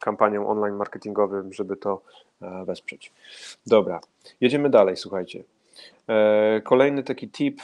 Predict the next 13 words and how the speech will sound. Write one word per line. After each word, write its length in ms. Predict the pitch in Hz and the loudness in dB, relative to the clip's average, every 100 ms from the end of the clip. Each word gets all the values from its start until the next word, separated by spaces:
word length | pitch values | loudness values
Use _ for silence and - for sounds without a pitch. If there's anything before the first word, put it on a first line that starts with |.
| - | -6
e, 160 | 135 120 | -2 0
dotyczący 540 | 120 120 123 120 - | -2 -2 -2 -2 0
już 240 | 117 117 - | 0 0 -4
takich, 440 | - 117 110 - | -12 -10 -12 -2
e, 340 | 113 107 104 104 | 0 2 0 -2
stron 280 | - 120 113 | 2 4 4
sprzedażowych, 760 | - 113 101 120 127 127 - _ _ | 0 -2 2 2 4 0 -2 _ _
to 140 | 113 | 2
jest, 420 | 110 104 - - | 4 2 -2 -8
e, 400 | 104 101 101 101 | -4 -2 0 -2
wskazówka 500 | 98 - 107 120 - | -4 -2 -2 -2 0
od 100 | 104 | 2
Alexa, 480 | 101 98 92 - 151 | 2 0 -2 0 0